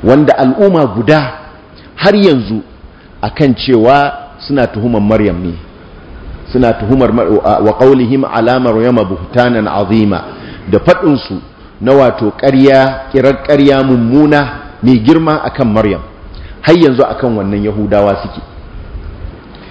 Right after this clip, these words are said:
Cewa Sayyidatuna Maryam zina ta yi. Ba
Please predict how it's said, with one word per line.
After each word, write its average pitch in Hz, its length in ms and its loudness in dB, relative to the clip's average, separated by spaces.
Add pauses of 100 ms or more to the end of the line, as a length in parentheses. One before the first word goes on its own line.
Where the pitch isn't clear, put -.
(180)
Cewa 113 640 0
Sayyidatuna 131 640 2
Maryam 135 400 4 (580)
zina 110 300 0
ta 123 120 0
yi. 110 140 2 (2000)
Ba 160 260 2